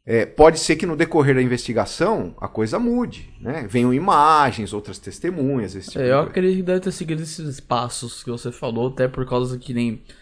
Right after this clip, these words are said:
Speaker 2: acho que até, já foi, como é o caso antigo, acho que a gente até pode falar tranquilamente, sem mencionar nomes, lógico. Que nem, tipo,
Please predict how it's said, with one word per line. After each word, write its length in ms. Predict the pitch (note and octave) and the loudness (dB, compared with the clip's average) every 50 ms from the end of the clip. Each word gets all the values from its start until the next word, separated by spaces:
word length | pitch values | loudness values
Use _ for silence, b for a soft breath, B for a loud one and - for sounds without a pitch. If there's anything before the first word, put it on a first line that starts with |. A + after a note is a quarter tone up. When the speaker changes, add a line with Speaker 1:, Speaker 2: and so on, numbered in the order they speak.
| b b b b b b - - - | b b b b b b -20 -10 -6
Speaker 2:
acho 180 | C4 D4 C#4+ | -6 -6 -6
que 100 | - - | -8 -10
até, 120 | C#4+ C#4 - - C#3+ D#3 F3+ F#3+ | -10 -10 -10 -8 -8 -4 -4 -2
já 200 | G3+ A#3+ C4+ G#3+ | 0 0 -2 -2
foi, 200 | - - F3+ E3+ | -4 -8 -6 -2
como 160 | F3+ G3 G#3 | 0 0 0
é 40 | F#3+ | 0
o 40 | F3+ | 2
caso 180 | F#3 D#3+ D#3 | 2 2 2
antigo, 240 | D3 C3+ C3+ - E3 E3+ | 2 0 -2 -2 -4 -4
acho 120 | D#3 - | -4 -4
que 40 | E3+ | -8
a 40 | E3+ | -10
gente 80 | D#3 D#3 | -10 -6
até 120 | D3+ E3 | -6 -6
pode 300 | E3+ - - D3+ D3 C#3 | -6 -2 0 0 0 0
falar 260 | C3+ - C#3 C3 C3 B2+ | 0 -2 0 0 0 0
tranquilamente, 1040 | C3 - B2+ B2 A#2+ C3 C3 B2 A#2 A#2 A#2 A#2 A#2+ B2 - B2+ A#2+ G#2+ A2 D3 - _ | 0 -2 -4 -4 -2 -2 0 0 0 -2 -2 -2 -4 -4 -6 -8 -6 -6 -8 -10 -12 _
sem 120 | - B2+ | -6 -4
mencionar 320 | C#3 C#3 C#3 - C#3+ C#3 B2+ | -4 -4 -4 -6 -6 -6 -4
nomes, 280 | A2+ A2 G#2+ A2 G#2+ | -4 -4 -4 -6 -6
lógico. 340 | G#2 G#2 G2+ G2 G2 - - b b b b b b b b b b b b - | -6 -4 -4 -4 -6 -10 -18 b b b b b b b b b b b b -10
Que 80 | - | -4
nem, 160 | C#3+ C3+ C3 | -2 0 0
tipo, 800 | B2+ B2 - - C3 B2+ B2+ B2+ A#2 A2 G#2+ G#2+ G#2 G2+ G2+ G2+ | 0 -2 -6 -4 0 4 4 4 4 4 2 0 0 -2 -4 -6